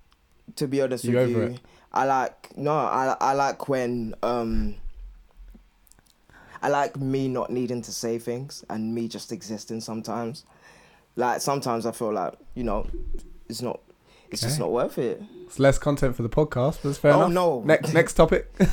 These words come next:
Speaker 2: <laughs>
Speaker 1: Yeah, fam. Wherever
Speaker 2: Go on,
Speaker 1: you
Speaker 2: bro.
Speaker 1: wanna start. Yeah,
Speaker 2: I don't
Speaker 1: um,
Speaker 2: know.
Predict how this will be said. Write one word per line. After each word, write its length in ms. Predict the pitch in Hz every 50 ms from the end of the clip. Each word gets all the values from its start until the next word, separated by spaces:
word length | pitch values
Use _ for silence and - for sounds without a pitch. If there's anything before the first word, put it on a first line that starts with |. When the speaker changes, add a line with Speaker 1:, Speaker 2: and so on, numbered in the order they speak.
| - -
Speaker 2:
<laughs> 260 | - - - - -
Speaker 1:
Yeah, 220 | - 123 151 160 156
fam. 420 | 147 - 127 123 120 120 120 117 113 - - - - - - - - - - - - -
Wherever 260 | 117 131 143 147 -
Speaker 2:
Go 40 | 139
on, 40 | 139
Speaker 1:
you 60 | 139 139
Speaker 2:
bro. 40 |
Speaker 1:
wanna 160 | 143 135 135 131
start. 300 | - 147 139 117 95 -
Yeah, 320 | 113 143 151 131 - - -
Speaker 2:
I 120 | - 131 131
don't 140 | 127 127
Speaker 1:
um, 60 | 123 127
Speaker 2:
know. 180 | 127 127 113